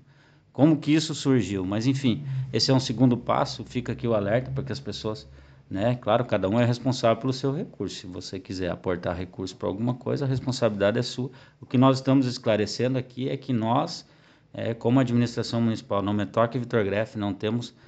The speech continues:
nada a ver com essa situação. Tá totalmente, né, quando nós temos projeto e como nós temos projetos, nós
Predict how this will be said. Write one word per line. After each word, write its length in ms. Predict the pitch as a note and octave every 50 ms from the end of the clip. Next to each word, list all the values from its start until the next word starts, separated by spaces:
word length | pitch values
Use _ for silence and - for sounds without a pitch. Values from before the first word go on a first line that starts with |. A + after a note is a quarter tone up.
| - - _ _ _
nada 400 | G2+ G2+ G#2 A2+ B2 B2 B2 B2+
a 20 |
ver 300 | G2+ F#2 G2 G#2 G#2+ G#2+
com 200 | - - G#2+ G2+
essa 240 | G2 G#2 G#2 - -
situação. 680 | G#2 - - - - - A#2 A#2 A#2 - - F#2 E2+ F2
Tá 160 | - - F2+
totalmente, 840 | - - - G2 - - A#2 A#2 G#2+ G2 F#2+ G#2+ G#2+ - A#2+ A#2 -
né, 280 | - F#2+ F#2 G2 A#2 A2+
quando 200 | - - A2 A#2
nós 220 | B2 B2 B2 A#2+ A#2+
temos 280 | - A#2+ G#2+ A2+ A2
projeto 480 | - - G#2 G2+ F#2 F2 F#2+ G#2 G#2+ -
e 40 | G#2+
como 260 | - - G#2+ G#2+ A2
nós 260 | G#2 A2+ B2 C3 C3
temos 300 | - - A2 A2+ A2+ A2+
projetos, 520 | - - C3 C3 A#2+ A2 A2 A#2 A#2 - C3
nós 420 | B2 A2+ A2+ A#2 B2 B2+ - -